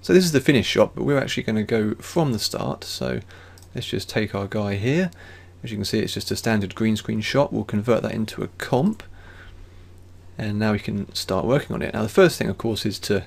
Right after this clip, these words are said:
take this original green screen shot and key out the guy. So we'll do a quick garbage matte over him here, so that we don't have to worry about all the stuff around the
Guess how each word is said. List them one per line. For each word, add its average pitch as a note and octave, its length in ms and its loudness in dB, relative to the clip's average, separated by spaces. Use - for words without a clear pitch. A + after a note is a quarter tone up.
take - 180 4
this - 160 -2
original F#2+ 240 0
green C#3 220 4
screen A#2 180 -2
shot A2+ 240 -2
and G2 180 -2
key A#2 160 2
out G#2 180 -2
the G#2 80 -4
guy. D#3 380 0
So A#2+ 380 -2
we'll A2 60 -8
do A2 100 2
a G#2+ 40 0
quick A2+ 200 2
garbage G#2+ 320 2
matte G#2 160 0
over G2 140 -2
him G2+ 180 -2
here, D3 420 0
so - 120 -8
that A2 40 -2
we A#2 60 -2
don't G#2+ 120 -2
have G2+ 40 -8
to G2 100 -4
worry G#2 140 2
about G2 160 -2
all G2 100 2
the F#2+ 60 -6
stuff - 320 -4
around - 140 -4
the - 140 -8